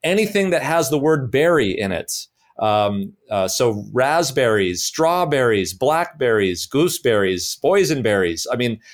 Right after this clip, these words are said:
the list goes on. These are chock full, packed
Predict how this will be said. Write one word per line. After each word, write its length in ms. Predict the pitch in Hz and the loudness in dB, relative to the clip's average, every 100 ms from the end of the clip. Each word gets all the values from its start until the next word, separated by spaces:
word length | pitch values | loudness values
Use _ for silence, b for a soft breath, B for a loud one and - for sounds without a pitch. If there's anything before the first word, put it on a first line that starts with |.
| B | B
the 80 | 123 | -2
list 240 | 131 180 | 0 0
goes 180 | 170 147 | 0 2
on. 140 | 139 117 | 0 0
These 200 | 165 160 | 0 0
are 200 | 127 - _ _ | -2 -6 _ _
chock 380 | - 170 165 - | -4 -2 -2 -4
full, 260 | - 120 | -4 -4
packed 440 | - 147 139 - | -2 -4 -4 -6